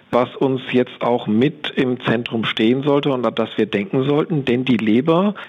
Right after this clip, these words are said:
hat ja eine sehr zentrale Funktion im Körper. Sie ist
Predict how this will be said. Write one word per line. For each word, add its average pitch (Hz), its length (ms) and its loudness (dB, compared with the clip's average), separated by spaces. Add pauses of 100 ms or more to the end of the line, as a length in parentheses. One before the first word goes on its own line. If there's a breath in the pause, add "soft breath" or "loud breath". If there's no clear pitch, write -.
hat - 280 -2
ja 147 120 2
eine 117 320 0
sehr 160 240 2
zentrale 135 480 0
Funktion 107 460 -2
im 135 140 -4
Körper. 170 500 -2 (500 loud breath)
Sie 120 220 4
ist 131 260 0